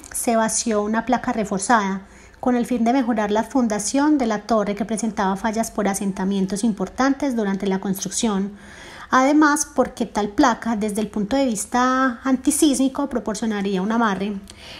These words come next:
a nivel de fundaciones a los diferentes elementos portantes, adicionándole un área que le permitiría al terreno absorber los esfuerzos causados por un sismo, con un amplio factor de seguridad.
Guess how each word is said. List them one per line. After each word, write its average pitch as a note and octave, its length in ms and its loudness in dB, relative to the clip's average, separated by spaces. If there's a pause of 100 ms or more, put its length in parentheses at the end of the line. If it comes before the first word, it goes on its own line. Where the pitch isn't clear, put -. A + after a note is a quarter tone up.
(120)
a B3+ 80 6
nivel C4 260 4
de C4 100 0
fundaciones A#3 840 0
a A#3+ 40 2
los A3+ 140 0
diferentes A3+ 560 -2
elementos A#3+ 480 2
portantes, D4+ 800 0 (340)
adicionándole A#3 720 2
un A3+ 120 0
área B3 280 0
que C#4 80 -2
le A#3 80 0
permitiría G#3 840 -2
al G3 180 -4
terreno C4 480 2 (480)
absorber A#3+ 420 0
los C4 160 0
esfuerzos - 500 -2
causados D#4 600 2
por A3 180 0
un G#3 120 0
sismo, G3 500 0 (120)
con A#3 140 0
un A3 120 0
amplio A#3+ 220 0
factor G#3 340 -4
de G3+ 80 0
seguridad. G3 600 -2